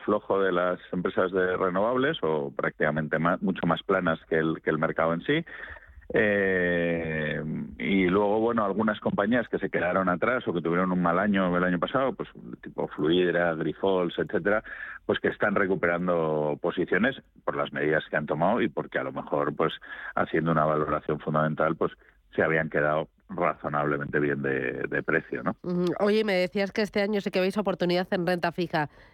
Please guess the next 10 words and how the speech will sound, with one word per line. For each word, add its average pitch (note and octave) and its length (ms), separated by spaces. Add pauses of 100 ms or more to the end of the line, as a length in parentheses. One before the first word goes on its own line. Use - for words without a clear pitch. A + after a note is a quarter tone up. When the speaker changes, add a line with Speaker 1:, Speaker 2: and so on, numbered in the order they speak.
Speaker 2:
¿En F3+ 120
qué G#3 160
tipo A3 280
de G#3 100
renta G3+ 320
fija F#3+ 460 (360)
y F3 720
con G3 160
qué G3+ 100
duraciones? F3+ 720